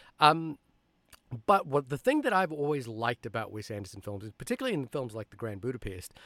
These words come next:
um, and, uh, The French Dispatch, is despite the narrative construction that he, you know, that he does, where stories are layered upon each other, changing aspect ratios, telling stories about stories that are happening in,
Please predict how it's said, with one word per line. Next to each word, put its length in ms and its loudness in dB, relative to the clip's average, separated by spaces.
um, 440 4
and, 520 4
uh, 280 -4
The 80 -14
French 260 -10
Dispatch, 500 -10
is 100 -4
despite 500 -2
the 80 -2
narrative 1200 0
construction 800 0
that 100 -2
he, 260 -6
you 80 -4
know, 120 0
that 160 -2
he 160 -4
does, 340 -2
where 140 -4
stories 480 -2
are 40 -4
layered 300 -2
upon 280 -4
each 140 -4
other, 180 -4
changing 340 -4
aspect 360 -10
ratios, 420 -8
telling 280 2
stories 400 0
about 340 0
stories 400 -2
that 100 -4
are 100 -2
happening 380 -2
in, 440 -2